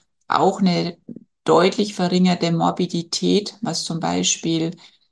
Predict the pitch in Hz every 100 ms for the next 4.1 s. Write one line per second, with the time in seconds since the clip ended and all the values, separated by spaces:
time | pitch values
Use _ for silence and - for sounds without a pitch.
0 | - 175 208 208 185 175 180 170 165 -
1 | - 170 196 208 - 185 185 180 180 185
2 | - 170 175 - 180 - 165 170 175 175
3 | 175 - - 175 170 - - 175 165 175